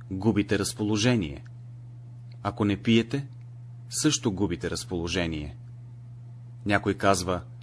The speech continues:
„Аз съм силен.“ Ти си силен само три дена. „Аз съм родолюбец.“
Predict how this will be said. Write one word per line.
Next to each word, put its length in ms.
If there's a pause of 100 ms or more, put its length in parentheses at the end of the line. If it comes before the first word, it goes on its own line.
(340)
„Аз 240
съм 160
силен.“ 420 (1800)
Ти 120
си 160
силен 540 (220)
само 360
три 300
дена. 280 (1600)
„Аз 220
съм 160
родолюбец.“ 560